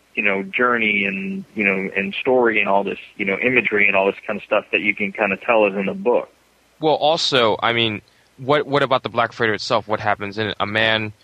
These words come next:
Speaker 2: uh, tries to go home and save his, save his family and his town from these pirates and ends up destroying his life and going absolutely insane. I mean, is it, is that easy that, I mean, we all understand that because we s-, we just,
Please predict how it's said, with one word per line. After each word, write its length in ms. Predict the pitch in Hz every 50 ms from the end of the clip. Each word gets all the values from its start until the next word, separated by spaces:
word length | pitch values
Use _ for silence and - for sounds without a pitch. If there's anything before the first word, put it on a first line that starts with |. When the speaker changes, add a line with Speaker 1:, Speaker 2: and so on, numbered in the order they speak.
| _ _ _ _ _ _ _ - -
Speaker 2:
uh, 260 | 92 95 92 90 87 -
tries 400 | - - 120 107 107 107 - -
to 80 | - 107
go 200 | - 110 104 101
home 220 | 104 104 101 98
and 140 | 98 98 98
save 320 | - - 113 107 107 98
his, 280 | 104 104 - - - - _ -
save 340 | - - - 107 104 95 - - - -
his 180 | - 107 104
family 280 | - - 110 104 104 101
and 60 | 98
his 120 | 101 101 -
town 260 | - - 107 104 98
from 140 | 104 101 101
these 120 | 101 101
pirates 400 | 101 - 113 117 117 110 104 -
and 80 | 104 - -
ends 180 | 104 110 110
up 140 | 104 104 -
destroying 520 | - 107 - - - - 110 104 101 98 98
his 200 | 101 95 95 -
life 400 | 104 104 107 104 101 - - - _ - - - - -
and 140 | 107 107 107 - _ _ _ _
going 300 | - - 120 113 110 110
absolutely 400 | 107 107 107 - - - 113 104
insane. 500 | 98 101 101 - - 131 127 123 110 101
I 140 | 95 - 101
mean, 300 | 104 104 101 98 95 80 - _ _ - - - _ _ _ _ _ _ _ _ _ _ _ _ _ _ _ _ _ -
is 180 | 143 135 113
it, 120 | 135 143 131 _ - 113 - _ _ -
is 160 | - 123 120 -
that 200 | - 127 117 - -
easy 540 | 131 131 131 127 127 127 135 135 135 135 139 - - _ _ _ -
that, 200 | 120 151 151 - _ -
I 80 | 139 139
mean, 180 | 139 135 127
we 120 | 131 160 165
all 180 | 160 151 151
understand 480 | 147 139 123 - - 156 151 147 143 123
that 200 | 107 101 98 -
because 280 | 107 101 107 101 98
we 80 | 101 107
s-, 200 | 104 - - - -
we 140 | 95 104 95
just, 260 | 98 98 - -